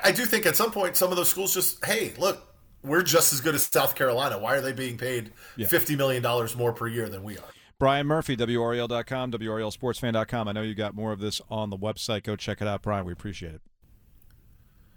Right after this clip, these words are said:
Speaker 2: It's the O G alongside Joe Giglio. I'm Joe Ovies. I wanted to hammer one point, as you mentioned, with Texas and their budget and Texas A and M.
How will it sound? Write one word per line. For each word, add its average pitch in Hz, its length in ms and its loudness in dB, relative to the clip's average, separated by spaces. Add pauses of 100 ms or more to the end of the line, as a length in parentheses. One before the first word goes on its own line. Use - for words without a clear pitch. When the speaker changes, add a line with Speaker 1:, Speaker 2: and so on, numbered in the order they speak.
(1800)
Speaker 2:
It's - 100 -10
the 147 140 4
O 131 80 4
G 117 340 2
alongside 110 480 0
Joe 107 200 0
Giglio. 110 500 -2 (380)
I'm 120 140 -4
Joe 123 280 2
Ovies. 110 240 -2
I 156 60 0
wanted 196 220 4
to 165 60 2
hammer 156 240 2
one 120 600 2
point, 95 420 -2 (320)
as 101 160 -4
you 117 60 0
mentioned, 107 280 0
with 90 120 -6
Texas 107 400 -4
and 92 100 -4
their 90 80 -4
budget 95 400 -4
and 85 80 -12
Texas 98 360 -6
A 101 40 -2
and 90 220 -4
M. 87 260 -6